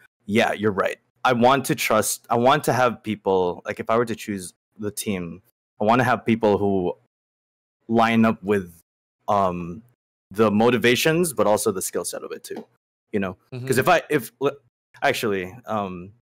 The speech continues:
Speaker 1: not to get into it too much, but we actually had to, like, remove someone because they didn't line up with it.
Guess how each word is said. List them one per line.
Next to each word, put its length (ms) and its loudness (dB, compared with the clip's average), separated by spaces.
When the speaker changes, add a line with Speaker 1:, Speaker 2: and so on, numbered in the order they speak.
Speaker 1:
not 220 2
to 100 2
get 240 2
into 280 0
it 120 2
too 160 -4
much, 280 0
but 160 0
we 180 -2
actually 300 0
had 260 0
to, 160 -6
like, 240 -4
remove 480 -6
someone 480 0
because 640 -4
they 120 -6
didn't 340 -4
line 180 -6
up 160 -16
with 100 -16
it. 140 -16